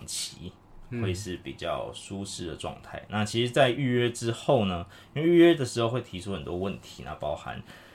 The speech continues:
Speaker 1: 呃，你要客制的品相、
Speaker 2: 嗯。
Speaker 1: 尺寸，那还有，呃，要画什么东西。
Speaker 2: 嗯。
Speaker 1: 那包含，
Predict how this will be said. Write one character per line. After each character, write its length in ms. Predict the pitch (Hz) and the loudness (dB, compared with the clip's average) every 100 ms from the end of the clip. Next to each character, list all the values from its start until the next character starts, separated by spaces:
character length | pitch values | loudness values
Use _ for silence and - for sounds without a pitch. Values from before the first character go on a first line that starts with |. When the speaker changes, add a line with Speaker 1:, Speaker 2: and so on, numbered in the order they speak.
| - - | -20 -6
Speaker 1:
呃， 140 | 87 85 | -4 -2
你 80 | 85 | -2
要 80 | |
客 180 | 92 120 | 0 0
制 60 | 107 | 4
的 80 | 104 | 2
品 260 | - - | 2 -2
相、 300 | - 135 101 - - - - | 2 6 6 4 -6 -20 -8
Speaker 2:
嗯。 100 | 110 | -4
Speaker 1:
尺 160 | 101 | -4
寸， 340 | 90 113 101 - - - - | -6 -2 -2 -2 -14 -20 -14
那 220 | 87 85 | -10 -10
还 220 | - - 90 | -12 -8 -4
有， 360 | 92 67 - - - - - - - | -2 -4 -8 -16 -20 -20 -20 -20 -10
呃， 480 | 71 53 50 50 - - - - - | -8 -6 -8 -12 -14 -18 -20 -18 -10
要 100 | - | -4
画 220 | 85 73 | -2 -2
什 100 | 53 | -6
么 80 | 58 | -12
东 140 | 76 | -12
西。 260 | - 80 76 - | -12 -12 -14 -10
Speaker 2:
嗯。 240 | 110 101 90 - - | -4 -4 -4 -12 -10
Speaker 1:
那 200 | 98 98 95 - - - - - - | -4 -4 -6 -12 -20 -20 -20 -20 0
包 200 | 110 117 | 8 8
含， 240 | 113 87 | 8 0